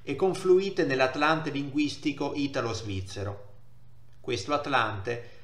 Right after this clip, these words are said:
riporta la distribuzione territoriale di alcuni lemmi dialettali ed espressioni verbali impiegati in Italia dal millenovecentoventotto al millenovecentoquaranta. È interessante notare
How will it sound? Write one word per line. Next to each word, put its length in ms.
riporta 640
la 80
distribuzione 800
territoriale 1040
di 100
alcuni 400
lemmi 300
dialettali 880
ed 160
espressioni 600
verbali 600
impiegati 640
in 100
Italia 800
dal 240
millenovecentoventotto 1700
al 160
millenovecentoquaranta. 1500
È 80
interessante 760
notare 680